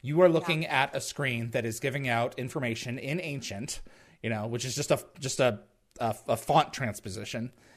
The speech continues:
Speaker 1: and having to say that the star is going to explode or, you know, the ship is not wanting to go back into
Speaker 2: Right.
Speaker 1: hyperspace or whatever. Was
Speaker 2: Yeah.
Speaker 1: the dialogue,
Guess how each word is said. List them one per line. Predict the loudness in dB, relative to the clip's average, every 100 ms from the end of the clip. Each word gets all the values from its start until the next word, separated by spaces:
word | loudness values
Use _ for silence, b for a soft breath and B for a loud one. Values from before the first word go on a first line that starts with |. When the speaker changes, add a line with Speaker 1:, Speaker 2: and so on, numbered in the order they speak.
| b
Speaker 1:
and | -2 0 2 0 -2
having | 2 4 4 0
to | -2 -4
say | -2 2 4 4 2 0 -2
that | -2 -2 -6 -10
the | -8
star | 2 4 4
is | 4
going | 0 -2
to | 0 -2
explode | 0 2 6 6 6 4
or, | 2 2
you | 0 -2
know, | -2 -4
the | -4
ship | -4 -4 -4
is | -6 -2
not | -4 -2
wanting | -2 -2 -4
to | -4
go | -2 0
back | -2 -2
into | -4
Speaker 2:
Right. | 2
Speaker 1:
hyperspace | 4 2 -4 -6
or |
whatever. | -8 -6 -6 -10 -12 b b b b
Was | 6 8
Speaker 2:
Yeah. | 6
Speaker 1:
the | 4
dialogue, | 6 6 6 4 2 2 0 -2